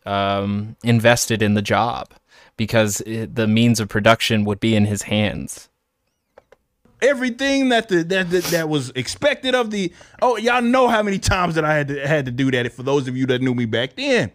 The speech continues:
Speaker 2: I worked. But there's a lot of folks that don't wanna do that, and a lot of folks look at that as a
Speaker 1: I believe that a lot of folks don't have to do that and shouldn't have to do that.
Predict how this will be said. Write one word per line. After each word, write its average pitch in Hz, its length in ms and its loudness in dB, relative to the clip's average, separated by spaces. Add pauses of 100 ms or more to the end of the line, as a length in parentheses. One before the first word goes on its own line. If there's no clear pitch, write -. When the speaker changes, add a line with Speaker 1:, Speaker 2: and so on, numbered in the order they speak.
(600)
Speaker 2:
I 311 80 0
worked. 359 580 0 (2250)
But 135 100 -4
there's 143 100 -2
a 135 60 -2
lot 170 200 0
of 156 80 -8
folks 160 240 0
that 113 180 -4
don't 143 240 0
wanna 120 200 -2
do 127 200 -2
that, 107 180 -2
and 110 120 -6
a 110 60 -2
lot 151 240 2
of 160 100 -6
folks 123 360 -4
look 143 240 -6
at 117 120 -10
that 120 280 -4
as 117 220 -4
a 104 120 -6 (320)
Speaker 1:
I 175 200 6
believe 135 340 6
that 120 160 6
a 113 60 6
lot 117 180 6
of 110 60 0
folks 110 340 0
don't 117 240 4
have 127 420 2
to 110 100 -4
do 107 180 0
that 107 260 2
and 117 160 0
shouldn't 117 440 2
have - 280 -10
to 107 80 -10
do 92 200 -10
that. - 280 -8